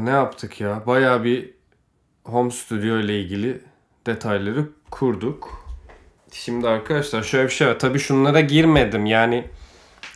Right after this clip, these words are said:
enstrüman çalıyorsunuz. Muhtemelen enstrümanınız var. Ya da işte şarkı söylüyorsunuz. Muhtemelen mikrofonunuz vardır. Ee, çoğunuzun büyük ihtimalle iyi bir bilgisayarı zaten var. Hani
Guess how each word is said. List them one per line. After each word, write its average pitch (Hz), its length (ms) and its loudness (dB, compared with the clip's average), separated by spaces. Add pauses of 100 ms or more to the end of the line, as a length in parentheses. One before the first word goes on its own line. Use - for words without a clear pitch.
(100)
enstrüman 135 580 2
çalıyorsunuz. 139 840 0
Muhtemelen 127 600 -2
enstrümanınız 120 840 -2
var. 113 140 0
Ya 104 180 -4
da 104 60 -2
işte 104 260 -6
şarkı 113 320 -4
söylüyorsunuz. 101 580 -4
Muhtemelen 120 600 -2
mikrofonunuz 113 800 -4
vardır. 95 460 -10 (840)
Ee, 101 480 -4 (100)
çoğunuzun 123 580 0
büyük 127 160 0
ihtimalle 110 500 0
iyi 110 200 -2
bir 110 80 -2
bilgisayarı 104 480 -2
zaten 110 500 -2
var. 110 220 -8
Hani 107 320 -6